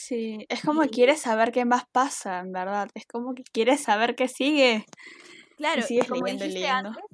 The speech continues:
Speaker 2: ajá, y como dijiste antes, puede ser una manera en la que te puede enseñar distintas cosas que te pueden servir para la vida,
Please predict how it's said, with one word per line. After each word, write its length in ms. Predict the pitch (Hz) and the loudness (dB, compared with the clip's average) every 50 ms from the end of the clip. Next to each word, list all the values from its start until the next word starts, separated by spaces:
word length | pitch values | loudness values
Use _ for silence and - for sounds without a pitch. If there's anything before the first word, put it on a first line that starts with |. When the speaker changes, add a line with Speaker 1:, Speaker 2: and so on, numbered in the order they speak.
| _ _ _ _ - _ _ _ _ | _ _ _ _ -20 _ _ _ _
Speaker 2:
ajá, 380 | 247 269 262 285 320 311 285 - - - _ _ _ | -4 -4 -2 -2 -2 -4 -4 -6 -12 -20 _ _ _
y 80 | - 226 | -14 -10
como 180 | - 254 247 240 | -8 -8 -6 -8
dijiste 380 | 247 247 302 302 - 359 320 294 | -8 -8 -8 -8 -8 -8 -8 -6
antes, 360 | 294 262 247 - 294 330 - | -8 -8 -10 -12 -14 -14 -12
puede 240 | _ 294 262 262 269 | _ -8 -8 -8 -8
ser 140 | - 285 277 | -10 -10 -10
una 160 | 269 277 269 | -10 -10 -10
manera 300 | 262 226 226 220 220 233 | -10 -10 -10 -8 -8 -8
en 60 | 240 | -8
la 80 | 262 247 | -10 -12
que 100 | - - | -12 -16
te 100 | - - | -18 -16
puede 200 | - - 233 254 | -14 -12 -12 -12
enseñar 360 | 247 - 233 220 220 220 214 | -12 -14 -14 -14 -12 -12 -12
distintas 400 | 214 214 - 233 226 226 208 _ | -14 -16 -16 -16 -16 -16 -18 _
cosas 300 | - 233 226 - 233 233 | -16 -16 -14 -14 -16 -18
que 100 | - 214 | -18 -20
te 100 | - 196 | -20 -20
pueden 280 | - _ 220 247 247 233 | -20 _ -14 -14 -14 -14
servir 220 | 226 196 214 214 | -16 -18 -18 -14
para 200 | - 220 214 202 | -12 -12 -12 -12
la 100 | 185 180 | -12 -14
vida, 280 | 190 214 214 233 262 | -12 -10 -10 -10 -10